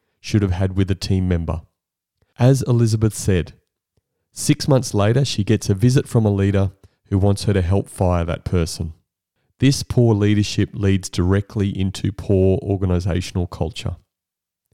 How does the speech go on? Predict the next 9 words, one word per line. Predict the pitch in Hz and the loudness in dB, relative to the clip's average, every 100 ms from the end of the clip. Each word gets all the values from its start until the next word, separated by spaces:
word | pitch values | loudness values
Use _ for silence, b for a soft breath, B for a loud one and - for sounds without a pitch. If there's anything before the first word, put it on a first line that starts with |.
| _ _ - | _ _ -6
If | 117 | -4
senior | - 147 156 160 | 0 2 4 2
leaders | 131 113 101 95 | 2 2 2 -2
take | - 113 110 | 0 0 0
ownership | - 104 98 - 85 - | 2 2 2 -2 -6 -4
of | 98 95 | -4 0
their | 98 | 2
organisational | 107 113 110 101 104 98 - 107 | 4 4 2 2 0 0 -2 -4
culture, | - 95 - - 87 | -2 -4 -4 -6 -8